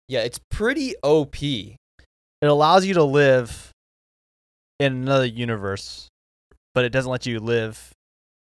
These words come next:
Speaker 2: like, come to the, the universe you're in.
Speaker 1: Well, technically you can.
Speaker 2: If you have America Chavez.
Speaker 1: Yeah.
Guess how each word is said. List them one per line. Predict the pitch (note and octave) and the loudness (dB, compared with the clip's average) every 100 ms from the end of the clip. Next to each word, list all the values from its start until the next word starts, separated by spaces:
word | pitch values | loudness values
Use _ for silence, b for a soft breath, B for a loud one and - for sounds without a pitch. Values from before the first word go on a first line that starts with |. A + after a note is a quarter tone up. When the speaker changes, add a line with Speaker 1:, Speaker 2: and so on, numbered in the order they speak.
| _ | _
Speaker 2:
like, | A#2+ A2+ | -6 -6
come | - C#3 B2 | -4 -4 -4
to | A2+ A2+ | -8 -8
the, | G#2 G2+ G2 - _ _ _ _ - | -8 -8 -12 -16 _ _ _ _ -14
the | A2 | -10
universe | A#2+ A#2 A2 G#2 | -8 -6 -6 -6
you're | G2+ | -8
in. | E2 - | -10 -12
Speaker 1:
Well, | A2+ | -14
technically | - - G3 G3 - B2+ | -8 -6 -6 -10 -10 -10
you | A#2 | -10
can. | G2+ A#2+ C3 A#2+ - - _ _ _ _ _ - | -10 -10 -8 -8 -12 -20 _ _ _ _ _ -14
Speaker 2:
If | A2 | -8
you | A2+ | -8
have | G#2 | -8
America | G#2+ G#2 | -10 -12
Chavez. | - G2+ G2+ - - _ _ _ _ | -10 -12 -10 -14 -18 _ _ _ _
Speaker 1:
Yeah. | G#2 A#2 A2 | -8 -6 -6